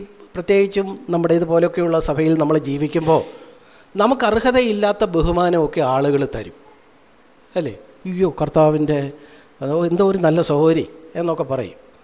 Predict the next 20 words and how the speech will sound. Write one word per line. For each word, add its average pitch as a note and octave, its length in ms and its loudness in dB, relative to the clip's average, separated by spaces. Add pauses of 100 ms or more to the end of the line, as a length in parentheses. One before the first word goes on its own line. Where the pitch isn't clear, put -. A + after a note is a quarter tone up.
(260)
"സഹോദരിയായി F3+ 600 0
കസേരയെല്ലാം F3 500 2
ഇട്ടതല്ലേ" D#3 460 2 (280)
എന്നൊക്കെ F#3+ 340 -2
പറയും. D3+ 260 -4 (720)
അപ്പം G#3+ 180 -2
നമ്മളെന്താ, A3+ 520 0 (260)
നമ്മളങ്ങനെ C4 460 2
അല്ലെങ്കിൽ, C4+ 460 2 (140)
"അല്ല, F#3+ 180 0
ഞാനല്ല A3 400 4
ഇട്ടത്" G#3 320 4 (180)
എന്നുള്ള G3 420 2
കാര്യം G#3 260 6
അങ്ങ് G3+ 180 4
പറഞ്ഞേച്ചാൽ F#3 400 4
മതി. G#2 200 -4 (640)
അല്ലാതെ E3 520 4 (420)
അതിൻ്റെ F#3+ 380 4
ഒരു G3+ 300 6